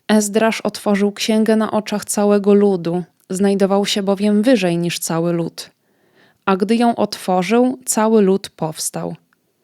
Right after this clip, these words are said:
I Ezdrasz błogosławił Pana, wielkiego Boga, a cały lud, podniósłszy ręce, odpowiedział:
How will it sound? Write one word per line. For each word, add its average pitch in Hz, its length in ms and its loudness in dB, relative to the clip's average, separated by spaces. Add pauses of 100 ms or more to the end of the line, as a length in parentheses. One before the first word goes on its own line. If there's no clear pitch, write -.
(320)
I 220 120 0
Ezdrasz 254 460 2
błogosławił 240 720 -2
Pana, 175 540 -4
wielkiego 196 640 0
Boga, 175 460 -4 (420)
a 196 220 0
cały 208 420 0
lud, 233 240 -2
podniósłszy 190 760 -2
ręce, 202 400 -4
odpowiedział: 180 720 -4